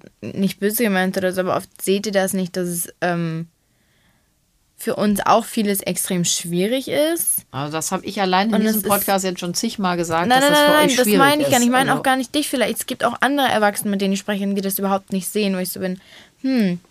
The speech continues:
Speaker 1: wie erklärt man denen das jetzt? Und auch uns, auch wenn's immer heißt, ja, du bist doch noch ein Kind, es ist doch alles noch so einfach. Nee, es ist
Speaker 2: Also das
Speaker 1: gar
Speaker 2: hast du
Speaker 1: nicht
Speaker 2: aus meinem
Speaker 1: einfach.
Speaker 2: und Papas
Speaker 1: Nein,
Speaker 2: Mund noch
Speaker 1: aber das
Speaker 2: nie
Speaker 1: habe ich schon
Speaker 2: gehört.
Speaker 1: aus vielen Mündern gehört. Und dann denk ich so,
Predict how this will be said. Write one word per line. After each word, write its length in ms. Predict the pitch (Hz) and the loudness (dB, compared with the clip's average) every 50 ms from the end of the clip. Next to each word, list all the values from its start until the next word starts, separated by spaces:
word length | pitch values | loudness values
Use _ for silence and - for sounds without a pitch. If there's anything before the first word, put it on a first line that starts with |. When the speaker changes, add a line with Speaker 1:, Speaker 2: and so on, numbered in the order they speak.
| _ - - - - - _ - - - | _ -20 -20 -20 -20 -20 _ -20 -20 -14
Speaker 1:
wie 220 | - 185 196 220 143 | -8 -2 0 2 4
erklärt 460 | 165 202 - - 247 233 233 233 240 | 4 2 2 4 4 4 4 2 2
man 160 | 226 202 196 | 0 0 0
denen 160 | 185 180 180 | 0 -2 -2
das 140 | 175 190 196 | -2 -2 -2
jetzt? 200 | 214 196 196 - | -2 -4 -4 -4
Und 100 | 208 - | -4 -2
auch 200 | - 196 196 - - | -2 -2 -2 0 2
uns, 280 | - 254 277 277 247 254 | 2 4 4 4 2 2
auch 180 | - 208 202 | 2 2 2
wenn's 180 | 214 208 202 208 | 0 0 0 0
immer 140 | 196 196 196 | 2 2 2
heißt, 180 | 196 196 - 208 | 0 0 0 0
ja, 180 | 196 190 190 | 0 0 0
du 80 | 190 190 | -2 -4
bist 180 | 196 190 - | -4 -4 -2
doch 40 | 196 180 | -2 -2
noch 100 | 175 185 | -2 -4
ein 120 | 190 180 | -4 -4
Kind, 240 | - 208 196 190 185 | -2 0 0 0 0
es 60 | 190 | -2
ist 100 | - 208 | -2 -2
doch 100 | 180 - | -2 -2
alles 240 | - - 190 185 - | -2 -2 -2 -2 -2
noch 80 | 190 170 | -4 -6
so 160 | - - - | -6 -4 0
einfach. 580 | - 185 185 185 196 190 - - 170 165 165 - - - - - - - - - - _ _ - - _ _ _ - 240 | 0 0 2 0 -2 -2 -2 -2 -2 -2 -4 -6 -12 -20 -20 -20 -20 -20 -20 -20 -20 _ _ -20 -20 _ _ _ -4 0
Nee, 360 | 262 294 285 240 202 185 175 _ _ - | 2 2 2 2 0 -2 -6 _ _ -4
es 160 | 208 202 202 | -4 -2 -2
ist 200 | 208 196 - - | -4 -6 -6 -4
Speaker 2:
Also 120 | 180 175 180 | -4 -2 2
das 60 | - | 4
Speaker 1:
gar 80 | 233 233 269 | 4 6 6
Speaker 2:
hast 60 | 285 - | 6 4
du 40 | |
Speaker 1:
nicht 160 | 233 214 - - | 4 2 2 2
Speaker 2:
aus 80 | - | 4
meinem 240 | 165 202 214 247 262 | 4 4 4 4 4
Speaker 1:
einfach. 120 | 247 226 | 2 2
Speaker 2:
und 60 | 202 196 | 0 2
Papas 220 | 233 240 247 254 247 | 2 2 4 4 6
Speaker 1:
Nein, 120 | 285 311 | 6 6
Speaker 2:
Mund 100 | 311 294 220 | 4 4 4
noch 40 | |
Speaker 1:
aber 80 | 214 208 233 | 4 4 4
das 40 | 202 | 4
Speaker 2:
nie 80 | - | 4
Speaker 1:
habe 120 | 269 339 160 | 4 4 4
ich 60 | 156 | 2
schon 100 | - - | 2 0
Speaker 2:
gehört. 140 | - 254 247 | 0 0 0
Speaker 1:
aus 60 | - | 0
vielen 280 | - 320 320 311 269 | 2 2 2 4 4
Mündern 320 | 240 220 208 208 196 196 196 | 4 4 4 4 2 2 4
gehört. 220 | 196 196 190 190 196 | 2 2 2 0 0
Und 60 | 190 | -2
dann 120 | 196 196 | -2 -2
denk 140 | 202 214 214 | -2 -2 -2
ich 40 | - | -2
so, 140 | 226 220 | -2 -2